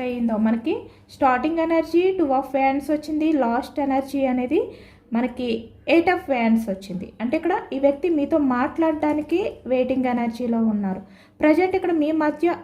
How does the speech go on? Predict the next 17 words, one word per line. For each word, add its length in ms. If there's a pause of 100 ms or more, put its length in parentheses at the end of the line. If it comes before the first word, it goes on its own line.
(160)
on 180
off 80 (100)
సిచ్యువేషన్స్ 680
అయితే 220 (380)
ఉన్నా, 240 (220)
లేదంటే 320 (100)
మీ 80 (160)
నెంబర్ని 420 (200)
ఈ 100
వ్యక్తి 240 (160)
బ్లాక్లో 440 (100)
పెట్టినప్పటికీ 760
కూడా, 240
అంటే 160 (120)
మీకు 240 (520)
కమ్యూనికేషన్ 600
అనేది 240